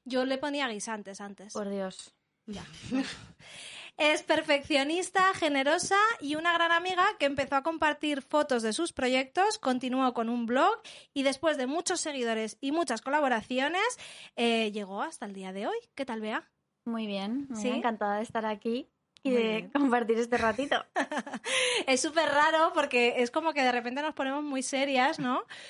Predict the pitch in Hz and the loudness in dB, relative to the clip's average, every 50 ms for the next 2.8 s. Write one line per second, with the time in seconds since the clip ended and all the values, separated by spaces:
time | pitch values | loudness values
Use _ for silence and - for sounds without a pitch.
0 | - - - - - 302 254 254 254 247 247 240 240 233 233 226 226 226 226 - | -20 -20 -10 -2 0 2 4 4 6 6 6 6 6 6 6 4 4 2 0 -2
1 | - 220 220 208 202 196 190 185 190 202 202 233 262 262 277 226 208 196 185 185 | 0 0 2 0 0 -2 -4 -6 -6 -6 -4 -4 -4 -4 -6 -6 -6 -6 -6 -8
2 | - - 370 - _ _ - 226 208 208 208 202 196 190 196 | -8 -10 -10 -12 _ _ -12 -10 -8 -8 -8 -8 -8 -10 -12